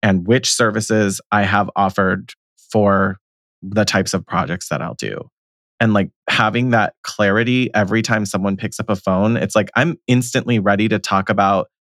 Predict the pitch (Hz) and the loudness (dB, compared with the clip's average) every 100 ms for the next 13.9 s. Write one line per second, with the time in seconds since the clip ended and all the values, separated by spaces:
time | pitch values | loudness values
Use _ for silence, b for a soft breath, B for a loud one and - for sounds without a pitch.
0 | _ _ 120 107 98 98 120 117 127 135 | _ _ -2 0 -2 -2 2 2 2 2
1 | 113 104 - 113 113 110 104 101 95 90 | 0 -2 -2 2 4 4 2 2 2 0
2 | 82 67 - 117 131 131 120 95 - 123 | -4 -6 -2 0 0 0 -4 -6 -4 -4
3 | - - 131 123 123 123 120 _ _ _ | -2 -2 0 2 0 -4 -8 _ _ _
4 | _ _ - 113 127 - 117 113 104 101 | _ _ -4 0 0 0 0 0 -2 -6
5 | _ _ _ _ _ _ _ 120 110 117 | _ _ _ _ _ _ _ 0 2 0
6 | - 110 117 120 107 - 117 90 101 104 | 2 0 2 0 -2 -4 -2 0 0 0
7 | 117 113 117 113 113 - 101 120 - 123 | 0 2 0 0 -2 -2 0 0 0 0
8 | - 123 123 123 123 - 117 123 127 123 | 0 -2 0 2 2 0 0 0 0 -4
9 | 107 104 98 104 101 110 120 127 131 156 | -8 -10 -6 -2 -2 -2 -4 -2 -2 -4
10 | - _ _ _ _ _ _ 101 117 - | -10 _ _ _ _ _ _ -2 0 2
11 | 131 131 135 120 120 127 117 120 120 117 | 0 0 0 -2 -2 -2 2 2 2 0
12 | 101 113 127 123 113 113 113 - 110 110 | 2 0 2 0 0 -2 -2 -2 0 0
13 | 107 - 107 117 120 104 113 113 113 | 0 0 2 2 0 2 2 2 0